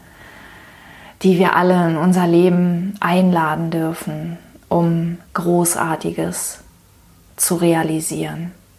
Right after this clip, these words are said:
Glaube an dich und, ähm, wenn du mal Angst hast, die darf da sein. Du musst ihr nur nicht zuhören, also du musst nicht das tun, was sie dir rät.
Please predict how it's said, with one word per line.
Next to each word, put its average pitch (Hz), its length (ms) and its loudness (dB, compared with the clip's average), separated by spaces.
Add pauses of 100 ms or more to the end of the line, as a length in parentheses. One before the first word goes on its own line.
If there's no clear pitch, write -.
(1300)
Glaube 196 440 0
an 208 240 2
dich 196 360 -2 (580)
und, 170 800 -2
ähm, 165 540 -6 (120)
wenn 180 380 0
du 196 60 4
mal 180 240 2
Angst 180 440 -4
hast, 180 360 -8 (420)
die 180 100 0
darf 165 260 -4
da 165 280 -2
sein. 160 480 -8 (600)
Du 185 160 0
musst 175 360 0
ihr - 80 -2
nur 165 160 0
nicht 165 260 -4
zuhören, 170 680 -4
also 170 220 -4
du 165 60 -2
musst 170 380 -4
nicht 165 260 -4
das 165 300 -6 (320)
tun, 165 400 -4
was 165 200 -4
sie 175 80 0
dir 165 200 2
rät. 165 380 -2